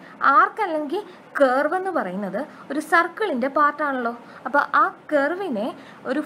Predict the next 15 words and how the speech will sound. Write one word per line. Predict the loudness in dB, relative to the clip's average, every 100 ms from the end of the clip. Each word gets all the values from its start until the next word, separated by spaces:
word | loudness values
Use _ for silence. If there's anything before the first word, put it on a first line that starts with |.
| -2
full | -2 -2 -6 -4
സർക്കിളാക്കി | -2 -4 -6 -2 0 -2 -6 -6 -6 -6 -18 -20 -2
വരച്ചു | 0 0 -4 -4 -2
കഴിഞ്ഞു | -2 -4 -4
കഴിഞ്ഞാൽ | -6 -6 -8 -8 -8 -6
അതിൻ്റെ | -2 -2 -2
center | -2 -2 0 0 0
എവിടെയാണോ | 0 0 0 -2 -8 -10 -14 0 0
അതിനെ | 2 -2 -2 -2
തന്നെയാണ് | -2 -2 -4 -4 -4 -4 -10 -20 -20 -20 -20 -20 -20 -2
center | -2 2 0 2
of | 0 -4 -20 -20 -16 2
curve | 4 4 0
എന്ന് | -2 2
പറയുന്നത്. | 2 2 -4 -10